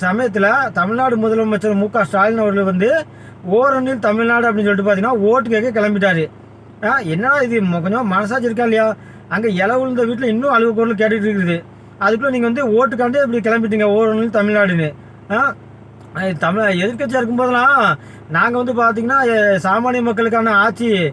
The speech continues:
இது வந்து பாத்தீங்கன்னா ஏழைகளுக்கான ஆட்சி, திராவிட மாடல் ஆட்சி,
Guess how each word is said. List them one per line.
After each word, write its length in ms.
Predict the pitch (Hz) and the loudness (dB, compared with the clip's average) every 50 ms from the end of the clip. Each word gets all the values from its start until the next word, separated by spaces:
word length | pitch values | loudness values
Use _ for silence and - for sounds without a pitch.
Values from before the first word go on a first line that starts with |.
| - - - - - - | -6 -14 -20 -20 -12 -4
இது 180 | 214 226 233 240 | -2 0 0 0
வந்து 100 | 247 240 | 0 0
பாத்தீங்கன்னா 360 | 233 233 214 233 226 269 262 | 0 0 0 0 -2 0 2
ஏழைகளுக்கான 560 | 220 220 240 247 247 247 240 202 240 226 220 | 2 2 2 2 2 0 0 0 0 0 2
ஆட்சி, 380 | 214 220 233 226 - 240 226 202 | 2 2 0 0 0 -2 -2 0
திராவிட 380 | 175 196 202 226 247 240 233 | 2 2 2 4 2 2 0
மாடல் 280 | 233 226 226 220 214 214 | 0 0 0 2 2 2
ஆட்சி, 360 | 214 226 233 - - 240 233 | 2 0 0 -2 -2 -2 0